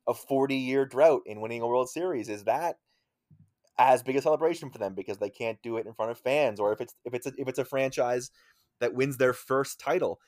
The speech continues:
how will those fans react to that? It's gonna be really interesting. That's one of the interesting subplots that, especially as the playoffs pick up in all these sports, I'm really interested in seeing. I think there's always going to be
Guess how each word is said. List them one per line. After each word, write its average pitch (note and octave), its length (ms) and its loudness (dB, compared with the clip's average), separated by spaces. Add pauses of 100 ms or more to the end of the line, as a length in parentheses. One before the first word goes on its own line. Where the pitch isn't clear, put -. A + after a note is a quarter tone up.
(160)
how A#2+ 140 -4
will A#2+ 140 0
those C3 220 0
fans B2 260 -6
react A#2 300 -4
to A#2 60 -4
that? A#2 240 0
It's - 160 -8
gonna C#3+ 180 -4
be C3 100 -2
really C#3 400 0
interesting. C3 400 -4
That's G#2+ 240 -4
one B2 160 -4
of A#2+ 80 -8
the A2+ 140 -8
interesting B2 360 -8
subplots A2 680 -4
that, F#2+ 240 -4 (500)
especially B2 560 -4
as G2+ 160 -2
the G#2 80 -12
playoffs B2 440 2
pick - 200 -6
up F#2 220 -4 (300)
in A2+ 120 -8
all G2 180 0
these F#2+ 220 -12
sports, F#2+ 420 -6
I'm A#2+ 160 -8
really A2 540 0
interested G2 340 -10
in F2+ 140 -14
seeing. G2 280 -8
I G#2+ 180 0
think A#2 280 -8
there's A2 200 -2
always A2+ 260 -2
going A2 240 -6
to G#2+ 80 -6
be A2 500 -8